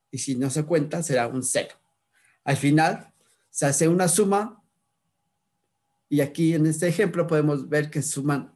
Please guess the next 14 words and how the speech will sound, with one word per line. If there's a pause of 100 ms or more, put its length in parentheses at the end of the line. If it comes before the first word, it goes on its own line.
dos. (600)
Entonces
será
un
resultado (840)
en
amarillo. (2750)
Para
los
indicadores
de
desempeño, (1300)
que
son